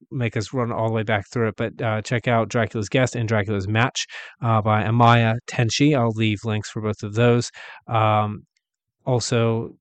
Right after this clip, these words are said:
keep an eye out for, uh, Agrippa's work. Um, if, if he so chooses, I'll link his,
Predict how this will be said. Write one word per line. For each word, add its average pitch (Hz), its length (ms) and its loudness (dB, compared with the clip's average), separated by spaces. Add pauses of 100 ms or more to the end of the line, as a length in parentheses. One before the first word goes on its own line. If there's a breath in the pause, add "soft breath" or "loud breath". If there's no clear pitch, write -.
keep - 240 -4
an 113 80 -4
eye 117 300 0
out 110 320 2 (280)
for, 110 380 0 (380 soft breath)
uh, 120 180 -2
Agrippa's 117 540 2
work. 113 400 0 (380 soft breath)
Um, 110 480 2 (120)
if, 135 300 0
if 120 160 -4
he 135 100 2
so 123 180 -2
chooses, 113 480 0
I'll 113 240 0
link 117 220 -2 (160)
his, 110 540 -6